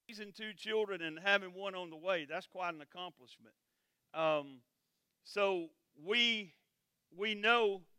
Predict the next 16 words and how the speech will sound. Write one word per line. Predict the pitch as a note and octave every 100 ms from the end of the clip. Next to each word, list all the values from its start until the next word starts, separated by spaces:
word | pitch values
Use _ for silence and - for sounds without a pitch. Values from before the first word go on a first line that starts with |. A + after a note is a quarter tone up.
| -
that, | F3 F3 -
um, | E3+ E3 D#3+ D3+ _ _ _ _ _
school, | - - - C#4+ C#4+ G3+ F#3+ G3+ E3+ _ _ _ _ _ _ _ _ _ _ _ -
school | - B3 B3+
never | A3 G#3+ G3 G3+
ends. | G3 C3+ G#2+ _ - _ _ _ _ _ _ _ _ _ C3
That's | G#3+ C4 - C4
what | B3
I | A3
didn't | F#3+ A3 G#3+ G3
know | G3+ G3+ D#3+ D3
the |
night | D#3 F3+ F3
that | D#3+
I | D3+
graduated. | C#3+ D#3 D3 B2+ B2 A#2 G2